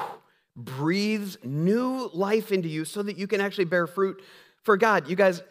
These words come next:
it, and, and then all of a sudden, doing good things starts happening almost naturally, almost spontaneously, like, before you even know what's happening. Think, think about an apple tree.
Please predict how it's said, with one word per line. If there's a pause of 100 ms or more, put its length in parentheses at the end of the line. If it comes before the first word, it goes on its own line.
(220)
it,
and,
and
then
all
of
a
sudden, (1040)
doing
good
things
starts
happening
almost
naturally,
almost
spontaneously,
like,
before
you
even
know
what's
happening.
Think,
think
about
an
apple
tree.